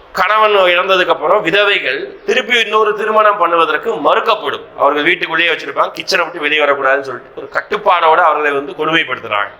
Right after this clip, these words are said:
அது ஒண்ணு. குழந்தை திருமணம் மிக மோசமான ஒரு சிச்சுவேஷன். அது அல்லாம, அஹ், பெண்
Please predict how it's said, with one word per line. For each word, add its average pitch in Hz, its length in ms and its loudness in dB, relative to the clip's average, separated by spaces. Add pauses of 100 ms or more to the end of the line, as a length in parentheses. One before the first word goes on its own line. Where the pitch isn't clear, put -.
அது 135 160 2
ஒண்ணு. 120 200 -6 (480)
குழந்தை 233 280 4 (120)
திருமணம் 156 420 0
மிக 113 240 -10
மோசமான 151 580 2
ஒரு 131 140 2 (240)
சிச்சுவேஷன். 127 500 -6 (540)
அது 190 160 2
அல்லாம, 202 320 2 (680)
அஹ், 139 240 0 (140)
பெண் 233 180 0